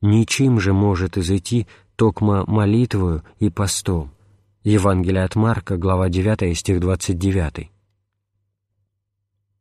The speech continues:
Итак, всякий раз, когда нападает на нас смущение помыслов или ещё какие-либо прилоги вражьи,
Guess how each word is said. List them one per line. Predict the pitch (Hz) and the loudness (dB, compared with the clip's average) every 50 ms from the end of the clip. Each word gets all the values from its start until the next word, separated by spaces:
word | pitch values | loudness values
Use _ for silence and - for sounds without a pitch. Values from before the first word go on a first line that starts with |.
| _ _ _ _ _ _ _ _ _ _ _ _ | _ _ _ _ _ _ _ _ _ _ _ _
Итак, | - 110 104 - - 131 131 - | -4 -4 -2 0 0 0 0 0
всякий | - - - - 127 117 - - 139 | -2 -6 -2 0 0 0 0 0 0
раз, | 131 135 131 120 107 - - | 2 2 2 2 0 -2 -2
когда | - 101 90 92 98 104 101 | -2 -2 0 2 2 2 4
нападает | 98 101 104 - - 107 101 101 104 101 95 95 - - | 4 2 2 2 0 0 2 2 2 0 0 0 -2 -2
на | 98 98 | 0 0
нас | 98 98 95 87 - | 0 0 0 -2 -4
смущение | - - 101 98 95 - - 110 98 95 92 90 92 87 | -2 0 0 0 0 0 0 0 0 0 0 0 -2 -2
помыслов | - - 131 135 127 101 90 - - 78 73 73 - _ _ _ _ _ _ _ _ _ | -2 0 2 2 4 2 0 -2 -4 -8 -10 -12 -14 _ _ _ _ _ _ _ _ _
или | - 113 104 107 | 0 2 4 4
ещё | 104 101 92 - - - 120 120 - | 4 4 2 0 0 -2 -2 -2 -2
какие-либо | - 107 90 - 110 110 107 101 104 104 95 98 104 98 | -2 -4 -2 0 0 2 2 4 2 2 2 0 -2 -2
прилоги | - - 104 101 101 101 101 98 92 98 98 | -2 -2 0 0 2 2 2 2 2 0 0
вражьи, | 90 95 98 98 98 92 85 90 85 78 76 | 0 0 0 0 0 0 -2 -2 -4 -4 -6